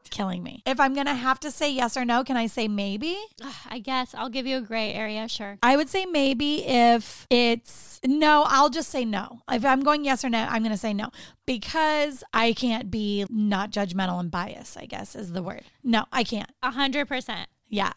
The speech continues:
Speaker 2: Yeah, that would be a challenge for me. The fact that the judge can say, "Oh, you're not presenting that information in court," when I know this is
Speaker 1: That's
Speaker 2: the
Speaker 1: frustrating.
Speaker 2: evidence that can eliminate somebody as
Speaker 1: Yeah,
Speaker 2: a
Speaker 1: no.
Speaker 2: suspect. I just,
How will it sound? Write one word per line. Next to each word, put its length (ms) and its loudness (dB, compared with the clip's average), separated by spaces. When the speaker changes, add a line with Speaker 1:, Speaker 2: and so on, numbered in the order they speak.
Speaker 2:
Yeah, 160 -8
that 260 -4
would 220 -8
be 320 -8
a 80 -8
challenge 560 -8
for 120 -10
me. 520 -8
The 100 -4
fact 400 0
that 140 0
the 80 -4
judge 400 0
can 260 -4
say, 320 -2
"Oh, 140 -2
you're 200 -4
not 220 -2
presenting 560 -4
that 380 -2
information 680 -4
in 120 -6
court," 260 0
when 180 0
I 140 2
know 520 4
this 220 -4
is 180 -8
Speaker 1:
That's 220 -6
Speaker 2:
the 120 0
Speaker 1:
frustrating. 380 2
Speaker 2:
evidence 320 -4
that 340 0
can 600 -4
eliminate 760 -2
somebody 680 -4
as 120 -4
Speaker 1:
Yeah, 80 -6
Speaker 2:
a 20 -6
Speaker 1:
no. 60 -6
Speaker 2:
suspect. 760 -2
I 80 0
just, 200 -4